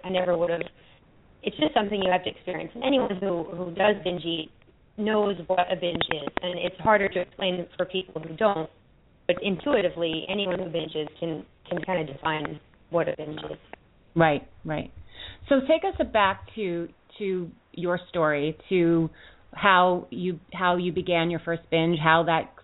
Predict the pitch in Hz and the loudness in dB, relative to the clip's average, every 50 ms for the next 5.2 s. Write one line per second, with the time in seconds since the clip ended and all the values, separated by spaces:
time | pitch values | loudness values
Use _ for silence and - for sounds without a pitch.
0 | _ - - - 160 170 165 165 151 - _ - - _ _ _ - - - - | _ -16 -10 -4 0 0 0 0 -2 -6 _ -20 -20 _ _ _ -20 -14 -8 -4
1 | 170 165 156 156 151 143 156 156 147 - - _ _ _ _ _ - - 175 165 | -4 -2 -2 -2 -2 -2 -4 -6 -6 -10 -18 _ _ _ _ _ -6 -2 0 2
2 | 170 170 - - 226 196 143 165 151 156 175 196 - - - - - - - - | 2 2 2 2 2 4 4 4 2 2 0 -4 -8 -12 -20 -20 -20 -20 -20 -8
3 | - - 180 170 160 165 170 165 165 - - 175 - - 185 180 175 - - 175 | -2 0 2 2 2 2 0 -2 -4 -8 -14 -12 -10 -6 -6 -6 -6 -4 -4 -4
4 | 175 170 170 160 156 160 - - 175 165 160 160 156 151 160 160 160 156 - - | -4 -2 -2 -2 -4 -4 -4 -2 -2 0 0 0 -2 -2 -2 -2 -2 -2 -2 -4
5 | - 107 - - | -4 -4 -4 -6